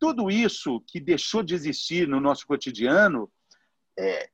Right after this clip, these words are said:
representa uma somatória de quinhentas calorias. Imagina, é muita coisa, cara. E, e a tendência é diminuir cada vez mais, né? A gente controlar tudo com o pensamento, com o piscar dos olhos.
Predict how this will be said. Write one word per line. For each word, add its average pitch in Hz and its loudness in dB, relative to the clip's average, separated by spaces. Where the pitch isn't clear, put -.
representa 202 4
uma 175 4
somatória 185 2
de 180 -6
quinhentas 208 0
calorias. 202 2
Imagina, 185 0
é 226 -2
muita 240 2
coisa, 302 2
cara. 127 4
E, 156 -4
e 208 8
a 214 6
tendência 175 4
é 190 6
diminuir 180 2
cada 185 2
vez 175 2
mais, 185 4
né? 185 2
A - -8
gente 156 -4
controlar 151 0
tudo 160 -6
com 147 -2
o 123 -6
pensamento, 135 0
com 143 -2
o 139 -10
piscar 147 -2
dos 120 -2
olhos. 135 6